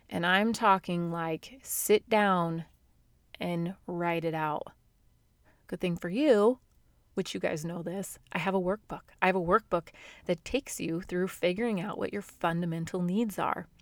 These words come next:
Click on the show notes. It will take you right there, your fun-,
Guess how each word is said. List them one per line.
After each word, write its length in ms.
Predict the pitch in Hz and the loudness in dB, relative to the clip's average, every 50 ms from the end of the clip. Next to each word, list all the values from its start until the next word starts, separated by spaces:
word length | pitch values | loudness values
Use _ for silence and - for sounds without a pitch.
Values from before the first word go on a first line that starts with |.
| - _ _ _ - | -20 _ _ _ -10
Click 240 | - - 190 - - | -6 -4 -4 -2 0
on 100 | 185 196 | 0 0
the 80 | 233 | 0
show 280 | 247 - - 226 220 214 | 0 2 2 2 4 4
notes. 460 | 214 214 214 214 214 - - - - - - - - - - - - | 4 4 4 4 2 0 -2 -6 -8 -8 -10 -20 -20 -20 -20 -10 -6
It 160 | - 185 - | -4 -2 -2
will 120 | 165 170 | -2 -4
take 340 | 160 - - 180 175 165 - | -4 -4 -2 -2 -2 -2 -2
you 240 | - 165 156 156 156 - - | -2 -2 -2 -2 -4 -8 -10
right 380 | 151 151 151 156 160 202 247 - - | -10 -8 -6 -4 -4 -6 -6 -2 0
there, 440 | - 190 214 202 175 180 190 220 - _ - - - | 2 2 4 4 4 4 4 2 0 _ -18 -20 -6
your 140 | - 190 185 | -4 -4 -4
fun-, 500 | - - - - 160 165 170 185 - | -4 -4 -2 -2 0 0 0 -2 -4